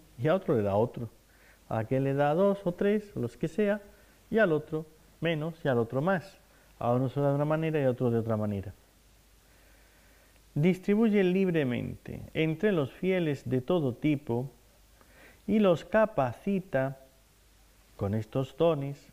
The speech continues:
eh, los carismas, los capacita, los dispone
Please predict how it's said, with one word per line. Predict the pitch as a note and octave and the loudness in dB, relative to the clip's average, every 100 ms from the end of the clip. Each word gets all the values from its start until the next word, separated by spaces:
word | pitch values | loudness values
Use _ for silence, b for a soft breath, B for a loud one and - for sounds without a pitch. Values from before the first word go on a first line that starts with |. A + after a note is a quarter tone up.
| _ b b b b b b | _ b b b b b b
eh, | - G2 G2 F#2+ F#2 | -10 -6 -4 -4 -4
los | F#2+ - | -6 -4
carismas, | A2+ C#3 D3+ - A#2+ B2+ - - _ _ _ _ _ _ _ _ _ B B B - | -2 0 -2 -6 -8 -8 -12 -20 _ _ _ _ _ _ _ _ _ B B B 2
los | E3+ - | 2 2
capacita, | - A3 D#3+ C#3+ G3 F#3+ D3+ | 0 0 2 -2 -2 -2 0
los | E3 G3 G3 | 0 -2 -2
dispone | C3+ - - F#3+ F3+ D#3 | -4 -4 0 2 4 2